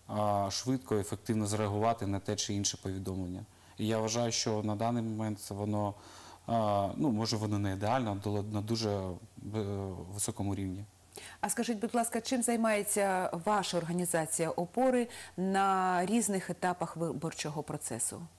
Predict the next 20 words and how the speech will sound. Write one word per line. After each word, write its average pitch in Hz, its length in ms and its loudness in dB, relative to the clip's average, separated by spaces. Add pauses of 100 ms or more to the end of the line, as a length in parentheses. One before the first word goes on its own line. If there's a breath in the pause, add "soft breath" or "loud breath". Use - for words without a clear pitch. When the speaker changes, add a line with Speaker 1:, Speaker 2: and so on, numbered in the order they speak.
(140)
Speaker 1:
Ну, 185 320 -2
наша 170 300 2
задача, 147 440 2
її 120 120 4
можна 110 240 0
розділити, 110 840 0 (140)
е, 101 280 -2 (320)
на 117 140 0
два 110 180 2
ет-, - 180 -6 (400 loud breath)
на 117 100 2
два, 113 340 2
на 120 100 4
дві 127 120 4
частини. 98 460 0
Перша 151 280 0
частина — 147 440 2
це 135 320 4 (360 loud breath)
об'єк-, 127 520 0
об'єктивне, 120 800 4